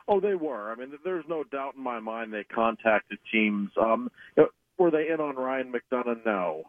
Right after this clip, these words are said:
Um, I, I know there was a report yesterday, I think it was Nick Kypreos that said, you know, they had inquired. Well, of course they inquired. Everybody inquires about everyone. That's pretty common. But, uh, there were never serious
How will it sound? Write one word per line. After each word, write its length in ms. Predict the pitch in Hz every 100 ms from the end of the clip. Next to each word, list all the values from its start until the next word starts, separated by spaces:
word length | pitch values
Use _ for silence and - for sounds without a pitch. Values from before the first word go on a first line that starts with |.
| _
Um, 240 | 101 107 104
I, 120 | 107
I 80 | 120
know 120 | 120
there 120 | 117
was 140 | 113 104
a 40 |
report 400 | 110 - 117 107
yesterday, 600 | 98 98 104 98 95 90
I 40 | 85 -
think 120 | 98
it 40 |
was 100 | 90
Nick 180 | 98 92
Kypreos 440 | 101 - 95 95 90
that 100 | 92 -
said, 180 | 92 87
you 80 |
know, 120 | 87 90
they 80 | 95
had 100 | 90
inquired. 540 | 85 - 92 95 101 - - _
Well, 120 | 190
of 60 | -
course 240 | 202 143 -
they 80 |
inquired. 540 | 104 98 101 87 82 - _ _ _ 160
Everybody 380 | 151 143 131 120
inquires 520 | 107 - 123 113 98
about 200 | - 90
everyone. 400 | 113 98 80 80
That's 180 | 90 -
pretty 220 | - 98 -
common. 400 | 98 92 90 90
But, 100 | - - - -
uh, 60 | 147
there 100 | 151
were 120 | 135 120
never 260 | 113 101 -
serious 300 | 131 117 101